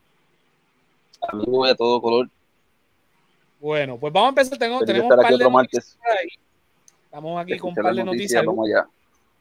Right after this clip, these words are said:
Speaker 2: Hay, hay par de noticias ahí que me, me tiró Jonathan. Hay uno en específico que él solamente va a hablar porque es lo que es, es lo que él le gusta, nada más le gusta, nada más que a él. Pero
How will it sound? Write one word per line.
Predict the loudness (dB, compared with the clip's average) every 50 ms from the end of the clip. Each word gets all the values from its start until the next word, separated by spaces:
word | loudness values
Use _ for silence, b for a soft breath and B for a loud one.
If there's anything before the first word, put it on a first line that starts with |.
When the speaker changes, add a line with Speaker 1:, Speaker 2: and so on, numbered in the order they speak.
| _ _ _ _ _ _ _ _ _ _ _ -8
Speaker 2:
Hay, | -4 -4 -2 0
hay | 0 0 2
par | 2 0 0
de | -2
noticias | -4 -4 -4 0 2
ahí | 2 2
que | 2 0
me, | 0 -2 -2 -4
me | -4 -6 -6
tiró | -4 -2 -2 -2
Jonathan. | 0 0 -2 -2 -2 -4 -4 -4 -4
Hay | -4 -4 -4
uno | -4 -4 -4
en | -4
específico | -4 -4 -4 -6 -6 -6 -8 -8 -6 -4
que | -4
él | -4 -4 -4
solamente | -4 -4 -4 -4 -4 -4 -2 -2
va | 0
a | 0
hablar | 0 0 -2 -4
porque | -6 -8 -8 -8 -8
es | -8 -8 -8
lo | -6 -6 -4 -4 -4
que | -2 -2 -2 0 0 -2 -2
es, | -4
es | -6 -6 -6
lo | -4 -4 -4 -4 -2
que | -2
él | -2 0
le | 0 -2
gusta, | -2 -2 -4 -6 _ -6 -8 -4
nada | -4 -2 -2 -2 -4
más | -4 -4 -2
le | -2 -2
gusta, | -2 -4 -6 -10 -12
nada | -10 -12
más | -12 -12
que | -8 -4
a | -2 -2 -2
él. | -2 -4 -6
Pero | -10 -10 -10 -12